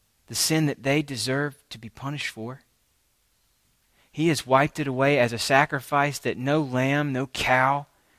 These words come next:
could ever provide. The sacrifice of a sinless and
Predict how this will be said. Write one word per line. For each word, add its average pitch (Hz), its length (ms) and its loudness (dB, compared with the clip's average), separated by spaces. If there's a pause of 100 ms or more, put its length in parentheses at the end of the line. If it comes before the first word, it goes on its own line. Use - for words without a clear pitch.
(680)
could 143 120 0
ever 131 200 2
provide. 113 540 -2 (1200)
The 120 60 -16
sacrifice 139 680 2
of 117 80 -12
a 113 40 -8
sinless 147 640 -2
and 110 200 -16